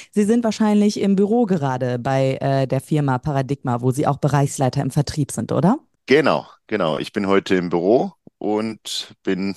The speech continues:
Speaker 2: noch im, in Amt und Würden und im Dienst.
Speaker 1: <laughs> Alles klar. Paradigma wurde ja neunzehnhundertachtundachtzig gegründet. Da war ich, äh, drei Jahre alt.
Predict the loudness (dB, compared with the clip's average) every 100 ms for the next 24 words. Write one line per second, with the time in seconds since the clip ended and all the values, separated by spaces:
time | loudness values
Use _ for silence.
0 | -4 0 2 0 0 2 0 _ 2 4
1 | 2 2 0 2 4 4 4 -2 -4 -4
2 | -4 -2 0 0 -2 -6 -12 -6 -4 -4
3 | -12 -4 0 0 -2 -4 -4 -6 -10 -20
4 | _ -6 -2 0 0 2 2 2 4 4
5 | 4 2 2 2 2 2 2 -2 -6 -10
6 | -10 -2 0 0 -4 -4 -6 0 0 4
7 | 4 4 4 2 2 2 2 0 -2 -4
8 | -2 0 2 4 4 4 2 0 0 0